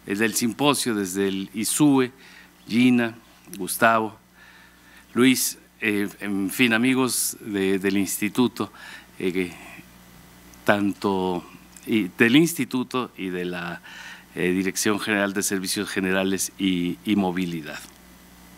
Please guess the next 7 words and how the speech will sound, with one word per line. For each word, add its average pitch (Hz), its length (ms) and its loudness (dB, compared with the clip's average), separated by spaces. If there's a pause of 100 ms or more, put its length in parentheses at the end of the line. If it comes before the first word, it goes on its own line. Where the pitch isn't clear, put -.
(920)
Yo 147 160 6
quisiera, 113 600 0 (600)
eh, 90 540 0
aludir 113 560 -2 (420)
a 92 140 -2
la 104 100 2
importancia 107 1040 0